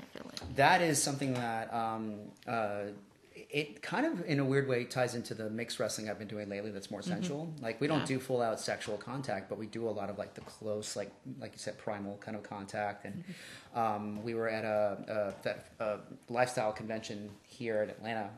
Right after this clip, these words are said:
Speaker 2: and they had a whole, uh, hotel room party that was primal based.
Speaker 1: That's fun.
Speaker 2: Yeah.
Speaker 1: It's so fun to watch.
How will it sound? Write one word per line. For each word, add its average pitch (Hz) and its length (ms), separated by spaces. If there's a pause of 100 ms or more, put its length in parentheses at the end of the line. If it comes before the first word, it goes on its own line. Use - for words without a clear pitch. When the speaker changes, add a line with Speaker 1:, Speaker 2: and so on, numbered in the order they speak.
Speaker 2:
and 113 100
they 110 80
had 110 140
a 101 60
whole, 101 300 (300)
uh, 101 220 (200)
hotel 123 500
room 120 220
party 101 240
that 90 140
was 95 100
primal 92 380
based. - 260 (840)
Speaker 1:
That's 220 220
fun. 170 520
Speaker 2:
Yeah. 127 120
Speaker 1:
It's 107 120
so 247 120
fun 302 180
to 196 80
watch. - 640